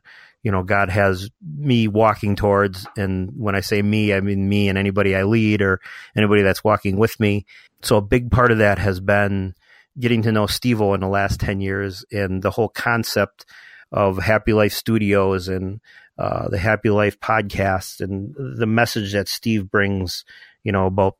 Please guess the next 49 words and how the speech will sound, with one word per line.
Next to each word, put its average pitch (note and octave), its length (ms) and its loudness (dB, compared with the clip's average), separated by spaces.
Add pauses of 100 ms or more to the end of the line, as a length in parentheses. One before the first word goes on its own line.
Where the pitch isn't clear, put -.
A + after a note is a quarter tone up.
(160)
uh, A2+ 240 -4 (200)
just - 180 -4
walking A#2 340 4
with A2 140 4
God A2+ 280 4
at G2+ 100 4
all G2+ 160 4
times G2+ 420 0
and F2+ 120 -4
hearing G2+ 520 0 (440)
and G2 120 -2
seeing A2 420 2
what G2+ 280 0
God G#2+ 240 0
wants G#2+ 280 -2
you G2 80 -4
to F#2+ 80 -2
hear G#2 200 0
and F#2 120 -2
see. G2+ 380 -2 (440)
That A#2+ 220 2
resonated A2+ 600 2
with G#2+ 220 0
me A2 300 -2
early A2 280 4
on, G#2 420 2 (360)
just - 200 -6
personally. G#2 560 2
But G2 260 -4
then A2 840 -2
the B2+ 140 -10
bigger B2 300 -2
picture A2+ 360 -6
of F#2+ 100 -4
that G#2+ 260 0
is F#2+ 180 -4
that F#2+ 180 -4
the G#2 100 -6
whole A2 260 0 (400)
concept B2+ 440 0
of G#2+ 120 -8
Camp A2 240 0
Daniel, G#2+ 240 2
it's G#2 100 -2
bigger A#2+ 280 2
than G#2 160 2
just G2+ 200 -2
a F#2+ 40 -2
camp G2+ 440 0